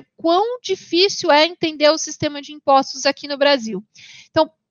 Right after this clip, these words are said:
por que que a reforma tributária tá importante? Não é só pela queda da que-, da carga tributária que muitos esperam,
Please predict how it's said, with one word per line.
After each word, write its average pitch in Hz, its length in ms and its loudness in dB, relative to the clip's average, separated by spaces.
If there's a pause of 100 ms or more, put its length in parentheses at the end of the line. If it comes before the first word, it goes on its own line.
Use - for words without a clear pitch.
(160)
por 370 140 4
que 415 160 2
que - 80 2
a 494 80 6
reforma 349 680 4
tributária 277 580 2
tá 277 240 2
importante? 277 640 -4
Não 311 100 -8
é 370 140 0
só 349 260 4
pela 320 260 4
queda 330 560 2
da 294 140 2
que-, 262 400 0 (220)
da 247 160 0
carga 262 360 2
tributária 254 560 2
que 302 140 -8
muitos 302 380 -16
esperam, 269 520 0